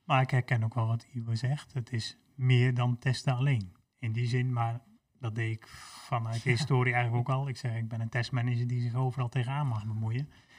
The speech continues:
Speaker 1: Want de klant is uiteindelijk geïnteresseerd in de kwaliteit die je oplevert. En of dat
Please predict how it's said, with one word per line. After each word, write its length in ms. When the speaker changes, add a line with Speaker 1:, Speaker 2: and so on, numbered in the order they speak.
Speaker 1:
Want 160
de 60
klant 280
is 120
uiteindelijk 540
geïnteresseerd 540
in 100
de 80
kwaliteit 500
die 120
je 120
oplevert. 560
En 160
of 100
dat 160